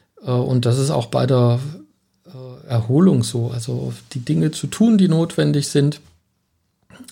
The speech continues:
Und, äh, sorry übrigens, falls ich da jetzt so ein schönes, vielleicht auch zu rosarotes Bild gezeichnet habe. Das ist auch nicht immer so.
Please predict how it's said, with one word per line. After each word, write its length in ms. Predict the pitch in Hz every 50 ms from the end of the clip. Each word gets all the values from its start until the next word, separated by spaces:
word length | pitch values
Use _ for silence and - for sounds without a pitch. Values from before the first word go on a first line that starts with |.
| -
Und, 460 | - 135 131 131 131 127 - - - - _ - - _ _ _ _ _ _ -
äh, 360 | - 127 127 127 127 127 131 131 - 165 160 147
sorry 400 | 143 - - 147 156 170 175 170
übrigens, 420 | 156 151 151 147 139 135 143 127 -
falls 400 | - - - 123 127 123 - -
ich 100 | 120 -
da 140 | 123 117
jetzt 200 | 113 120 117 117
so 60 | - 123
ein 100 | 123 120
schönes, 440 | - - 160 175 190 190 170 -
vielleicht 340 | - - 147 143 139 131 -
auch 120 | 147 - -
zu 160 | - - 127
rosarotes 680 | 120 135 160 190 190 156 139 139 143 143 - 143 -
Bild 260 | - - 139 143 143 -
gezeichnet 680 | 139 135 - - 127 135 127 - - 139 123 117 117 120
habe. 260 | 123 127 131 147 143
Das 200 | - 131 - -
ist 240 | 151 - - - -
auch 220 | 117 127 - -
nicht 200 | 156 147 131 -
immer 280 | - 113 104 101 104 101
so. 200 | 110 107 104